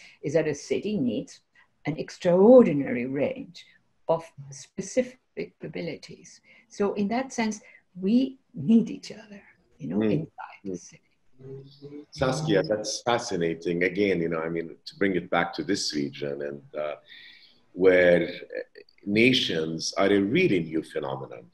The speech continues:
Speaker 2: right? And, uh,
Speaker 1: Exactly.
Speaker 2: people still
Speaker 1: Right.
Speaker 2: today, in the twenty-first century, identify with the city that their ancestry is from. They identify with the city that they come from.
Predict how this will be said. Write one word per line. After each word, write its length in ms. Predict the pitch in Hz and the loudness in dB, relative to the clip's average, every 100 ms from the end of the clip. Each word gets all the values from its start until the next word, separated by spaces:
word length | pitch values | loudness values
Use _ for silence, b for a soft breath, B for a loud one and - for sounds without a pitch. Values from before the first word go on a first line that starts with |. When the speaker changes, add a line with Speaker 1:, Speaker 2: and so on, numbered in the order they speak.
| _ - | _ -8
Speaker 2:
right? 360 | 76 90 131 - 139 - B B B B - | 0 2 2 -2 -16 -16 B B B B -2
And, 580 | 90 87 87 87 87 92 | 0 2 2 0 2 2
uh, 100 | 87 | 4
Speaker 1:
Exactly. 280 | 214 117 | 4 2
Speaker 2:
people 200 | - 117 - _ - | 4 2 2 _ 2
still 200 | 143 143 | 4 4
Speaker 1:
Right. 160 | 143 | 2
Speaker 2:
today, 240 | 143 185 131 | 4 6 4
in 120 | 90 | 2
the 140 | 95 - | -2 2
twenty-first 640 | 117 113 120 123 120 - | 2 2 0 4 4 4
century, 720 | 151 156 - 90 80 78 82 | 0 0 0 2 4 2 0
identify 1120 | 98 98 113 120 127 110 - - 82 82 82 | 0 0 2 0 0 -6 -6 -12 -6 -2 0
with 240 | 85 90 87 | 0 -2 -4
the 80 | 110 | -6
city 680 | - - 156 156 87 69 - _ _ _ _ - | -4 0 -2 -2 -6 -6 -10 _ _ _ _ 0
that 260 | 92 87 | 2 2
their 260 | 87 85 80 | 0 0 -2
ancestry 520 | 80 - - - 76 | -10 -10 -16 -6 -2
is 200 | 71 - | -2 -6
from. 340 | - 65 64 65 - | -8 -6 -8 -12 -4
They 120 | 87 87 | 4 4
identify 480 | 90 95 - 101 | 4 2 0 -2
with 220 | 98 107 107 | 0 0 -2
the 80 | |
city 640 | 113 - 147 143 - 143 - b b b b - | -6 -2 -2 -2 -6 -8 -8 b b b b -2
that 180 | 92 - | 0 2
they 140 | 87 82 | 0 0
come 260 | 82 80 - | -6 -12 -12
from. 440 | 78 62 62 65 | -10 -8 -10 -14